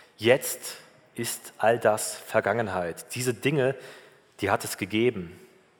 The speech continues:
aber jetzt gibt es sie nicht mehr. Ne? Das ist ein zukünftiges Ereignis, was uns bevorsteht. Das ist das, wonach wir uns sehnen. Und das Schöne ist hier, dass dann Gott auch sagt, so, du Johannes,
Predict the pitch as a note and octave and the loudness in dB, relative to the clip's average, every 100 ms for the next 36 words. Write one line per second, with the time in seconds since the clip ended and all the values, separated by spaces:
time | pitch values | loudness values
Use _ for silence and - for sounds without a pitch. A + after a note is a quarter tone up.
0 | _ _ _ F#2+ F2 F#2 - A#2 G#2+ - | _ _ _ -6 -4 -4 -4 -8 -8 -10
1 | F2+ E2+ - F2+ E2 D#2+ - _ _ _ | -10 -10 -12 -12 -10 -10 -14 _ _ _
2 | - F2 G2 - - - - - A#2 - | -16 -14 -14 -16 -20 -20 -8 0 0 0
3 | D#3 - - - - _ _ G2 - - | -2 -6 -10 -16 -18 _ _ -10 -10 -10
4 | - A#2 A2+ G#2+ - F2+ G2 G#2+ A#2+ B2 | -10 -8 -4 -2 -2 -2 -2 -2 -4 -6
5 | - - - _ _ _ F#2+ - G2+ G2+ | -8 -16 -20 _ _ _ -8 -6 -6 -6
6 | - G#2+ A2+ - - A#2 B2 - - - | -2 0 0 0 -2 -2 -4 -12 -20 -20
7 | - - F#2+ B2 - A#2 - A#2 A2 - | -20 -8 -6 -4 0 0 2 2 2 2
8 | G#2+ G#2 G#2+ G#2+ F2+ E2+ - - - _ | -4 -2 0 0 -2 -8 -16 -20 -20 _
9 | - - - - - - G2 - - F#3+ | -20 -20 -20 -20 -18 -6 0 4 8 8
10 | E3 - - A2+ A2 - A2 G#2+ G#2+ A#2+ | 8 4 4 4 4 4 4 4 4 2
11 | - G#2+ G#2 - A2 C3 - - - - | 4 0 0 6 6 6 4 -14 -16 -20
12 | - - A2 G#2 D#3 A3+ F3 F#2+ G2 G#2+ | -12 0 2 2 2 6 6 6 2 0
13 | - - | -2 -8